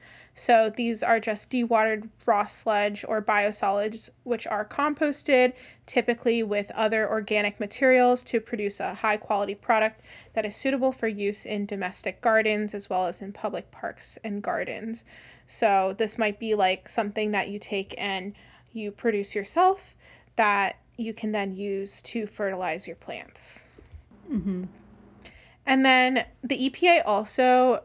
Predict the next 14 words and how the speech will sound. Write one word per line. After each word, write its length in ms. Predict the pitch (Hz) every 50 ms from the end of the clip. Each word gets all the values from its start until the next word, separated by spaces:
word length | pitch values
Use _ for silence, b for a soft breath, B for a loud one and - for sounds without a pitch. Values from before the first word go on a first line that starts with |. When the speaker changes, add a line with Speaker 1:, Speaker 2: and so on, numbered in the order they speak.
| - 214
Speaker 1:
differentiates 760 | - 226 226 - 220 190 185 202 214 - - 254 254 247 -
biosolids 760 | - 208 196 196 196 214 208 - 226 208 208 214 220 214 -
into 280 | 208 208 202 - - 202
two 200 | - - - 214
different 300 | 214 208 - 226 208 -
classes 560 | - 202 180 175 180 - - 269 277 285 269
based 420 | - 190 185 202 - - - -
on 240 | - 196 196 196 190
the 80 | 180 -
treatment 460 | - - - 208 190 - 226 202 208
methods 520 | 247 240 240 - 285 285 302 285 - - B B B B B B B
for 240 | _ - - 247 247
the 80 | 262 254
biosolids. 880 | 233 247 240 254 262 294 285 - 330 294 294 311 320 339 349 - -